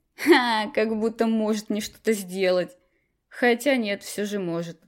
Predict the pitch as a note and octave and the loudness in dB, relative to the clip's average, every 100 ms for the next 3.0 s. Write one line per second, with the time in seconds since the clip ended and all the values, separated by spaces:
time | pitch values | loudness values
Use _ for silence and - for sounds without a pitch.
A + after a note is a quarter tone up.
0 | _ _ _ A#3 A#3+ C#4 C#4+ F4+ E4+ A#3+ | _ _ _ -2 0 4 6 6 2 0
1 | A3 - G3+ G#3 C#4+ B3+ A3 F#3+ F3+ A#3+ | 0 0 -4 -2 -2 -4 -2 -2 0 2
2 | B3+ F#3 E3+ F#3 A3 G#3+ E3 D#3 D3+ D3+ | 2 0 -2 -2 -2 -4 -4 -4 -4 -8